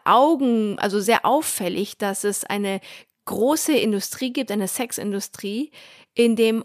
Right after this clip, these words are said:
oft, jetzt immer mehr, aber in der Vergangenheit weniger,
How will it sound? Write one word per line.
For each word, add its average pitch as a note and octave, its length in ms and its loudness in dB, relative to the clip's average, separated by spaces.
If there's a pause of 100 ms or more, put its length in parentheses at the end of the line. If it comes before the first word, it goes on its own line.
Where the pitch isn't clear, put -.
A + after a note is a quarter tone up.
oft, - 640 2 (1000)
jetzt A#3+ 400 0
immer G#3 220 0
mehr, G3+ 440 -2 (220)
aber G#3 220 -2
in G#3 100 0
der G3 80 0
Vergangenheit G3 580 -4
weniger, A#3+ 560 -2